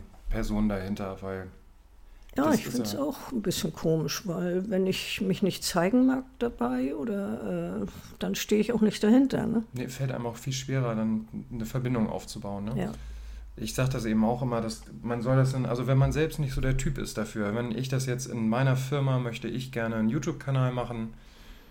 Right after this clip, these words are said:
Speaker 1: und ich bin einfach nicht der Typ, der vor der Kamera sich wohlfühlt und Lust hat, dann sollte man sich vielleicht jemanden suchen in der Firma, der sagt, "Ich finde das richtig geil, ich möchte das machen, das ist,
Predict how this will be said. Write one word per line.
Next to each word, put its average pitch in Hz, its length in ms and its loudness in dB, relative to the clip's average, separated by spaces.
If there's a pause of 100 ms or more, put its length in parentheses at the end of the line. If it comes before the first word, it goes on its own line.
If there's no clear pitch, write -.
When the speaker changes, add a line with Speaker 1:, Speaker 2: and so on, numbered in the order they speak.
(420)
Speaker 1:
und 131 180 4
ich 135 100 -2
bin 151 160 2
einfach 127 320 0
nicht 131 220 0
der 120 140 0
Typ, 131 360 -4
der 117 220 2
vor 123 180 -2
der 117 120 2
Kamera 107 600 0 (400)
sich 127 240 -6
wohlfühlt 135 540 0
und 113 120 -4
Lust 131 280 0
hat, 120 240 -4 (760)
dann 120 340 0
sollte 131 300 2
man 127 160 4
sich 127 180 -2
vielleicht 123 300 -4
jemanden 117 280 0
suchen 135 300 0
in 113 80 2
der 120 100 0
Firma, 123 300 -2
der 110 140 2
sagt, 113 260 -4
"Ich - 120 -8
finde 117 220 -2
das 107 220 -4
richtig - 320 -8
geil, 131 380 2
ich 104 100 -4
möchte 123 260 -4
das 110 200 -2
machen, 131 460 0
das 117 200 -4
ist, - 340 -10